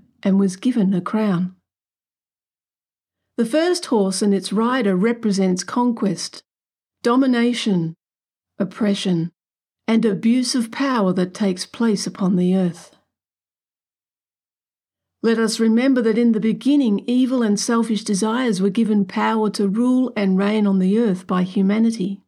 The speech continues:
The deception was that the very thing humanity believed they could control became the controlling force.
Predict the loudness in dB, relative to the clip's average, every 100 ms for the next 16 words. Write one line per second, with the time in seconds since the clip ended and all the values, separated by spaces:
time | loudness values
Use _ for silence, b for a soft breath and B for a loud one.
0 | _ _ _ _ _ _ _ _ _ _
1 | _ _ _ _ _ _ _ _ -2 0
2 | -2 0 0 0 2 2 4 2 2 0
3 | 0 -2 0 2 2 0 0 2 2 2
4 | 2 2 0 0 -2 0 2 2 0 0
5 | -2 0 -2 0 -2 -2 -4 0 0 0
6 | 0 2 2 2 0 -2 -2 -2 0 0
7 | -2 -4 -2 -4 -6 -14